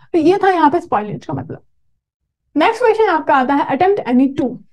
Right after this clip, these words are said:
फिर से attempt any two, Five question है आपका, fifth question। आपको five ही अटेम्प्ट करने हैं, लेकिन हम पूरे आठ के आठ पढ़ेंगे। Differentiate बताना है आपको volatile और फिक्स्ड ऑयल में क्या होता है और organize और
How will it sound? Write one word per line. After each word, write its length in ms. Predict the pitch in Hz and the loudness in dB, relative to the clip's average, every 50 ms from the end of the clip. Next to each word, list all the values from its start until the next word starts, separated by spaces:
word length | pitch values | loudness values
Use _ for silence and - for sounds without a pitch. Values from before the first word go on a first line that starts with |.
| _ _ _ _ _ - | _ _ _ _ _ 0
फिर 140 | 392 415 440 | 2 2 4
से 120 | 440 415 381 | 4 4 4
attempt 320 | 349 320 311 302 311 302 | 4 4 2 0 0 0
any 180 | 294 294 294 285 | -2 -2 -2 -2
two, 160 | 294 294 330 330 | -2 -2 -4 0
Five 180 | - 247 262 285 - | 2 0 0 2 0
question 300 | - 330 330 339 349 339 | 0 -2 0 0 -2 -2
है 140 | 339 330 302 | -2 0 0
आपका, 320 | 285 269 254 - - 285 311 | 0 -2 -2 -2 -2 -2 -2
fifth 260 | 302 - 330 330 - | -2 -2 -6 -6 -2
question। 300 | - 294 254 - 269 294 277 - - - - - - - | -2 -2 -2 0 -2 -4 -4 -6 -18 -20 -20 -14 -14 -12
आपको 160 | - - 339 | -6 -6 -6
five 320 | 339 - 285 269 285 359 370 | -2 2 4 4 6 6 6
ही 60 | 415 | 6
अटेम्प्ट 260 | 427 392 349 349 339 | 6 4 2 0 2
करने 180 | 359 320 311 311 | 0 0 2 0
हैं, 80 | 320 | 0
लेकिन 200 | 302 285 311 285 285 | -2 -2 -2 0 0
हम 120 | 277 262 | 0 0
पूरे 240 | 277 269 277 302 302 - | 0 -2 -4 -4 -4 -4
आठ 200 | 247 247 247 - | -6 -6 -6 -6
के 80 | - - - - | -8 -8 -4 0
आठ 200 | 330 320 311 - | 0 0 0 0
पढ़ेंगे। 420 | - 220 208 202 233 262 - - - _ _ _ _ _ - | -2 -2 -2 -2 -6 -8 -10 -16 -20 _ _ _ _ _ -4
Differentiate 560 | - - 440 440 466 466 466 466 453 415 403 | -4 2 4 4 4 6 6 4 4 4 2
बताना 300 | 392 381 339 302 285 294 | 2 2 2 2 2 4
है 180 | 302 302 311 302 | 2 2 4 4
आपको 260 | 285 269 277 - 320 320 | 2 2 2 2 0 0
volatile 520 | 277 254 269 277 320 330 339 381 381 370 381 - - - _ _ _ _ - | 4 4 4 4 4 4 4 4 4 2 0 -2 -8 -20 _ _ _ _ 2
और 240 | 262 262 247 233 175 - - - | 4 4 4 2 -4 -10 -12 -6
फिक्स्ड 240 | 349 381 349 339 381 | -4 -4 -2 0 2
ऑयल 200 | 339 311 311 320 | 2 2 2 2
में 260 | 302 320 339 330 339 - | 0 -2 -2 -4 -6 -4
क्या 180 | - 302 285 | 0 2 4
होता 260 | 330 339 330 - 330 | 4 2 2 0 -2
है 160 | 320 311 330 - | 0 0 -2 0
और 160 | - 269 262 | 0 -2 0
organize 520 | - 285 294 339 349 392 381 339 302 - | 2 2 2 2 2 2 0 0 0 2
और 200 | 254 269 285 - | 4 4 4 2